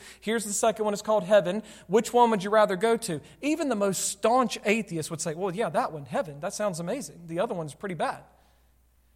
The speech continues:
The Bible never once says that if you want to go to heaven, you have to be afraid of hell. Or the Bible never says just because you don't want to go to hell means that you're going to heaven. That's not the way it works.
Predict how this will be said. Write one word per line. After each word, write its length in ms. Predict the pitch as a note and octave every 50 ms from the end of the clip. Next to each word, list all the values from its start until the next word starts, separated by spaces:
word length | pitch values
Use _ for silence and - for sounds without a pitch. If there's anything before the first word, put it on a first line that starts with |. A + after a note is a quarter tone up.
| _ _ _
The 100 | F3 G3
Bible 520 | D#3+ - - C4+ D4+ D#4 D#4 D#4 D4+ D4
never 360 | B3 A3+ A#3+ B3+ C4 C4 B3+
once 440 | A#3+ F#3+ F3+ A3 A#3+ A#3+ G#3+ G#3+ -
says 460 | - - - A3+ F3+ D#3+ E3 F#3 E3
that 120 | - F#3+ E3
if 160 | F3 E3+ -
you 240 | F#3+ F#3+ F3+ F3 E3 - - - _ -
want 420 | E3+ D3 C#3+ E3+ B3 D4+ D4 -
to 100 | - B3
go 180 | G#3 B3 B3 B3
to 80 | A3+ G3+
heaven, 460 | D#3+ F#3+ A#3+ G#3+ D#3 D#3+ D#3+ E3 E3+
you 80 | F#3+
have 240 | F3+ G3 A#3 A#3+ A3+
to 80 | - F3+
be 100 | G3+ G#3
afraid 360 | F#3+ - - G#3 G3+ G3 F3
of 100 | E3+ -
hell. 280 | F3 F3+ D#3+ C#3 C3+ - - - - -
Or 320 | C#4+ E4+ D4+ A#3 A3+ A#3+
the 100 | F#3 G#3
Bible 300 | F#3+ C4 D4 D#4 C4+ A#3
never 240 | G#3+ G3+ G3 G3 F3
says 360 | - - F#3 G3 B3+ C4+ - - - - -
just 200 | F#3+ D4+ D#4+ -
because 300 | - - - C#4 C4 G3
you 80 | G#3 F#3
don't 220 | C4+ C#4+ C4+ B3
want 140 | B3 B3 A3+
to 40 | G#3
go 180 | G3+ A#3+ A#3+
to 60 | G#3+
hell 300 | F#3+ F3+ C4 D4 C4+ B3
means 260 | A3 A3+ C4+ D4 C4+ G3+
that 120 | A#3+ A#3
you're 120 | A#3 B3
going 220 | G#3 C4 C#4 D4 C#4
to 80 | C#4
heaven. 320 | B3 B3+ E4 E4 B3 G#3 - - - - - -
That's 240 | - B3+ B3+ - -
not 380 | G3 A3 A#3+ D4+ D#4 D#4+ D#4
the 60 | D#4 D4+
way 200 | D4 D#4 D#4+ D#4+
it 100 | D#4+ C#4+
works. 580 | D#4 F4 F4+ D#4+ B3+ - - - - - -